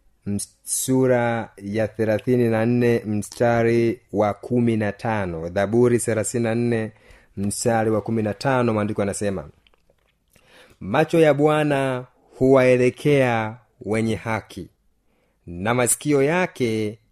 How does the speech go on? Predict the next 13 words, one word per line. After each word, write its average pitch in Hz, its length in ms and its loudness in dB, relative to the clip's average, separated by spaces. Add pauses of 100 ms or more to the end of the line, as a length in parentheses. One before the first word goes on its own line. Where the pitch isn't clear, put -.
(160)
hukielekea 120 1200 0 (260)
kilio 113 380 -2
chao." 95 440 -6
Haleluya. 95 480 -10 (500)
Maandiko 170 920 -2
yanaanza 127 720 0
vema 127 400 2
sana. 85 360 -10 (600)
Yanasema 123 640 -2
macho 135 280 -2
ya 139 140 2
Bwana 139 840 -2 (320)
yanawaelekea 131 1600 0